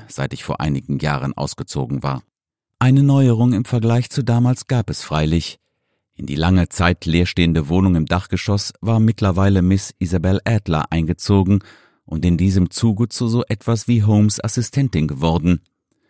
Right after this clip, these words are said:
Beinahe eine Art Ersatz für meine Wenigkeit. Zwar empfand ich Miss Adler gegenüber bisweilen eine leise Eifersucht,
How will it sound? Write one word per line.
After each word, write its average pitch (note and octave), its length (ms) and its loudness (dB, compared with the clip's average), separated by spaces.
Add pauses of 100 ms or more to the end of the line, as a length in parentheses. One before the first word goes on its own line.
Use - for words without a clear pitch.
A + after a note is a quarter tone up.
(200)
Beinahe D#2+ 580 2
eine E2 260 0
Art E2+ 160 -6
Ersatz G2+ 440 -2
für F2 180 -2
meine F#2 320 2
Wenigkeit. D2+ 680 -4 (960)
Zwar C#3+ 300 -2
empfand C#3 360 -2
ich - 160 -6
Miss B2+ 280 0
Adler G2+ 360 2
gegenüber F#2 480 0
bisweilen F2 600 0
eine D#2+ 180 -2
leise D#2 420 -2
Eifersucht, D2 680 -4